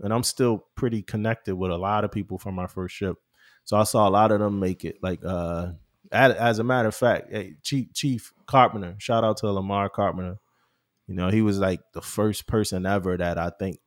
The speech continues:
we had a, a, a mentor as a junior sailor. Um, I had a mentor protege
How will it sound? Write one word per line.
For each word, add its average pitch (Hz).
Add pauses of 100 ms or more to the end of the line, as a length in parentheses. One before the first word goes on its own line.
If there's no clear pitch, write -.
(100)
we 104
had 98
a, 85
a, 85
a 90
mentor 95 (500)
as 110
a 113
junior 151
sailor. 85 (500)
Um, 92 (220)
I 110
had 104
a 92
mentor 101
protege 95